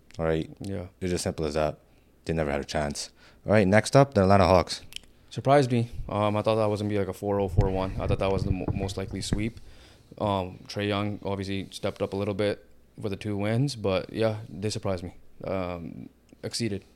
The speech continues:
Speaker 2: my expectations.
Speaker 1: I agree with you, but I'm just gonna say, like, uh, I won't say exceeding expectations because still got eliminated in the
Speaker 2: True,
Speaker 1: first round.
Speaker 2: actually, yeah, true.
Speaker 1: I'm just gonna say they met expectations. They did what they could have done. They were the worst team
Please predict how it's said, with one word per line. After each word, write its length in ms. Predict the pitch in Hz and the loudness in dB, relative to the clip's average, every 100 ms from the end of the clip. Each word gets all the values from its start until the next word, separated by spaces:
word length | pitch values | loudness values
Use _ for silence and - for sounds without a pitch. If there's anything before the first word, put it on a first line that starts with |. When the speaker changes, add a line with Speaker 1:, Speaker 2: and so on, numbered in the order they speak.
| _ _ _ | _ _ _
Speaker 2:
my 260 | 98 92 95 | -4 0 0
expectations. 720 | 90 - - 101 98 95 - _ - _ _ - _ - _ _ - _ - - _ _ _ _ | -2 -8 -10 -8 -8 -10 -12 _ -20 _ _ -20 _ -20 _ _ -20 _ -20 -20 _ _ _ _
Speaker 1:
I 160 | 101 113 | 6 6
agree 200 | 104 123 | 8 8
with 120 | 131 | 8
you, 200 | 143 139 | 8 6
but 280 | 98 95 - | 6 4 6
I'm 180 | - 110 | 4 4
just 120 | 123 | 4
gonna 120 | 131 117 | 4 4
say, 240 | - 113 | 6 6
like, 240 | 98 87 | 6 4
uh, 180 | - 82 - _ _ _ - - - | 4 2 0 _ _ _ -20 -20 0
I 40 | |
won't 140 | 110 123 | 2 6
say 80 | 110 | 6
exceeding 380 | - 107 110 | 6 4 6
expectations 500 | 110 - 104 117 131 | 6 4 2 4 4
because 160 | 87 - | 2 -2
still 260 | - 87 82 | 0 2 2
got 220 | 82 82 | 0 0
eliminated 220 | 82 80 | 0 0
in 100 | 82 | -2
the 40 | |
Speaker 2:
True, 120 | 92 107 | 0 -2
Speaker 1:
first 180 | 101 | 0
round. 180 | 95 101 | 0 0
Speaker 2:
actually, 200 | 107 95 | 0 -4
yeah, 140 | 90 90 | -6 -6
true. 340 | - 90 95 - - | -10 -10 -10 -14 -12
Speaker 1:
I'm 200 | - 98 | 2 2
just 80 | 107 | 4
gonna 80 | 107 | 2
say 280 | - 95 85 - - - | 6 6 4 -4 -14 -2
they 100 | 92 | 2
met 220 | 92 90 | 6 4
expectations. 720 | 95 104 - 107 101 110 101 | 4 0 0 0 2 0 0
They 180 | 87 87 | 2 0
did 300 | 76 95 92 | 2 2 4
what 200 | 92 - | 2 2
they 200 | 95 82 - - - _ _ - | 0 0 -4 -20 -20 _ _ 0
could 140 | 101 | 4
have 140 | 87 | 4
done. 360 | 85 92 101 98 | 4 4 2 0
They 120 | 87 | 2
were 200 | 82 98 | 4 6
the 100 | 92 | 6
worst 320 | 85 92 - | 4 4 2
team 340 | - 95 95 | -2 0 0